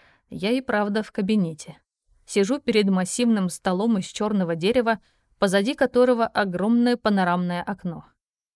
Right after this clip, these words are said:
Брови удивленно ползут вверх, когда взгляд упирается в человека, занимающего кресло хозяина. И это вовсе не Донал Брюст, как я подумала изначально.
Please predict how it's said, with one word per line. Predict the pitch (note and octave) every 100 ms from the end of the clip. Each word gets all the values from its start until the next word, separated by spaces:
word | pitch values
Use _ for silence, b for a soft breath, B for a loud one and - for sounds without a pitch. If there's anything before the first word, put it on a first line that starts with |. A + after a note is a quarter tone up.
| _ _ _ -
Брови | F3 F#3 G3 A#3+
удивленно | A3+ G3 F#3 F3+ G3 G#3+
ползут | G3 G#3 F#3+ G#3+ A3
вверх, | G#3 A3 F#3+ - - b b
когда | F3+ F3 F3
взгляд | E3+ F3 G#3+ A3+
упирается | F3+ F#3+ G#3 G#3+ F#3 F#3+
в |
человека, | - F#3 F3 F3 B3 B3
занимающего | G#3 G3+ F#3+ F#3+ A#3+ G#3+ A#3+ A3+
кресло | A3 A#3 A3+ G3+
хозяина. | A3+ A3+ A#3 F3 D#3 D3 _ _ _ _ -
И | E3
это | F3+ G3 C#4+
вовсе | A3 C4 - C4+
не | A3+
Донал | G#3+ F3+ A#3 C4+ B3+
Брюст, | G#3 A3+ E3 - -
как | - E3 -
я | F#3
подумала | - F#3+ G3 E3 E3+
изначально. | E3+ G3+ G#3 G#3 D#3 D3